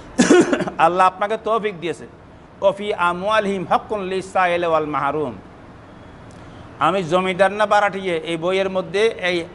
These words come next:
কোরআন আয়াতটা এখানে উল্লেখ করেছি। আপনাকে জমিদার বানাইলেও যিনি আল্লাহ, আপনার বারাটিকে বারাটিয়ে বানাইছে তিনিও আল্লাহ।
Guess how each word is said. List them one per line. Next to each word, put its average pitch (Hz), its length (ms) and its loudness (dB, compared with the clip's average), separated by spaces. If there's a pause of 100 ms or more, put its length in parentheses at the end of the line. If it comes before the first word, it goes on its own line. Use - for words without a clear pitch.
কোরআন 160 280 2
আয়াতটা 156 400 0
এখানে 151 340 -6
উল্লেখ 139 300 -4
করেছি। 139 320 -10 (640)
আপনাকে 190 420 0
জমিদার 185 400 -2
বানাইলেও 185 340 -2
যিনি 180 280 -4
আল্লাহ, 196 460 2 (680)
আপনার 175 340 0
বারাটিকে 202 520 2
বারাটিয়ে 196 360 2
বানাইছে 190 360 -2
তিনিও 208 300 -4
আল্লাহ। 127 280 0